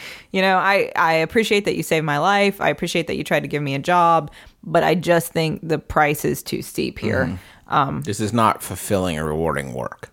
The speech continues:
Speaker 1: I feel like crap. So I'm going back to Canada, where he got married and had kids."
Speaker 2: Great.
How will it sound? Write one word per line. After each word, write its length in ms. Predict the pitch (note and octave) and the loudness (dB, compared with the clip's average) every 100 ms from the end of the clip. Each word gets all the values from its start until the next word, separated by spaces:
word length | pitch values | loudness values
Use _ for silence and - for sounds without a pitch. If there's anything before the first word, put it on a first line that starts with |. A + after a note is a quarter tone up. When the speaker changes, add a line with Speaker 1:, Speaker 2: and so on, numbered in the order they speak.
| - | 2
Speaker 1:
I 160 | F3+ | 2
feel 320 | F#3 F#3 E3 D3+ | 2 0 2 2
like 240 | D#3 - | 0 -2
crap. 400 | - - - - - - _ _ - - _ | -4 -2 -2 -8 -20 -20 _ _ -20 -20 _
So 340 | - - E3 E3 | -6 0 2 2
I'm 160 | F#3 F#3+ | 2 2
going 260 | F#3 F3 | 2 2
back 180 | D#3+ D#3 | 0 -2
to 80 | - | -2
Canada, 520 | C4+ B3 G#3+ G3 F3+ - | 0 2 4 2 2 -2
where 240 | A3+ C#4+ | 0 0
he 120 | B3 B3+ | 0 0
got 200 | F#3+ D#3+ | 0 0
married 280 | D#3+ D#3 | -2 -2
and 100 | E3+ | -2
had 160 | F#3+ G#3 | -2 -2
kids." 360 | F4 E3+ D3 - - | 0 -2 -4 -18 -14
Speaker 2:
Great. 280 | - F3 | -6 -4